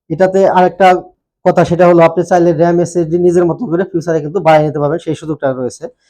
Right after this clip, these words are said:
এইচপি Elite Book, মডেল হলো এইট ফাইভ জিরো জি সিক্স, Core i five এর এইট জেনারেশন প্রসেসর।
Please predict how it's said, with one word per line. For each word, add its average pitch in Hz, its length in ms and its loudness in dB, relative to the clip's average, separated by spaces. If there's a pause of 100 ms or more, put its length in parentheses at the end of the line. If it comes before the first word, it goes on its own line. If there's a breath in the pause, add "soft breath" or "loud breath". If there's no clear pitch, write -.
(240)
এইচপি 214 400 0 (140)
Elite 180 240 2
Book, 143 200 -2
মডেল 180 240 4
হলো 196 120 4 (140)
এইট 190 220 2
ফাইভ 175 160 4 (120)
জিরো 185 120 2 (120)
জি 175 80 0
সিক্স, 151 300 -8 (560)
Core 196 160 6
i - 100 6
five 190 240 4
এর 240 80 2 (160)
এইট 175 200 4
জেনারেশন 160 400 0
প্রসেসর। 160 400 -2